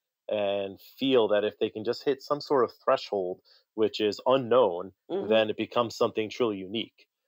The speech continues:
Speaker 1: But I, I, I, I hope that over time we start to embrace, embrace nuance again.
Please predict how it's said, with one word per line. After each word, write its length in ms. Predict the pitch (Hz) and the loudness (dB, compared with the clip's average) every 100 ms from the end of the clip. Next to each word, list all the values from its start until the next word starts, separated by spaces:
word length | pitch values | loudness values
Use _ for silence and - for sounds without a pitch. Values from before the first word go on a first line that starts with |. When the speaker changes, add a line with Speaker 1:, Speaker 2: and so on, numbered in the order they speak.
| _ _ _ - | _ _ _ 2
Speaker 1:
But 380 | 95 95 92 - _ - | 4 4 2 -2 _ -2
I, 380 | 117 113 110 117 - - - - | 2 4 2 -2 -4 -6 -8 0
I, 60 | 117 - | 2 4
I, 440 | 120 120 113 113 | 4 2 2 2
I 40 | 117 | 2
hope 420 | - 151 151 - | 2 2 2 2
that 300 | 120 113 104 - - | 4 6 4 -2 -2
over 320 | 127 113 113 | 0 2 2
time 640 | 104 - 117 104 98 92 85 _ _ _ - | 0 2 4 4 0 -4 -12 _ _ _ -10
we 680 | 101 107 101 101 98 98 - _ - | -4 -2 0 -2 -2 -4 -6 _ -16
start 320 | - 120 113 | 0 2 2
to 100 | 113 | 0
embrace, 600 | 104 98 107 101 98 - - | -4 2 2 2 -2 -8 -8
embrace 480 | 131 123 123 110 - | -6 2 2 2 -4
nuance 500 | 107 110 92 87 - | -4 -2 -4 -6 -10
again. 360 | 90 87 - | -6 -6 -6